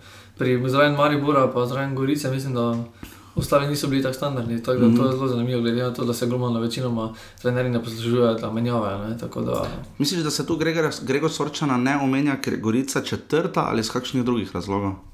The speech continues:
Speaker 1: Pa, kaj te, mislim, da, da tudi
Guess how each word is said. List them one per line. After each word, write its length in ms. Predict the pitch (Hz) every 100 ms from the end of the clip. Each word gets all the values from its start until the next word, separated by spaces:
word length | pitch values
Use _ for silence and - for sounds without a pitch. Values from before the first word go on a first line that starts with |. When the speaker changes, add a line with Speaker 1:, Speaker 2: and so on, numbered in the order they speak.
| - - - - - _ _ _ _ _
Speaker 1:
Pa, 180 | - 123
kaj 220 | - 131 120
te, 220 | 117 104
mislim, 360 | 120 143 151 147
da, 80 | 127
da 200 | 127 131
tudi 520 | 160 147 139 127 123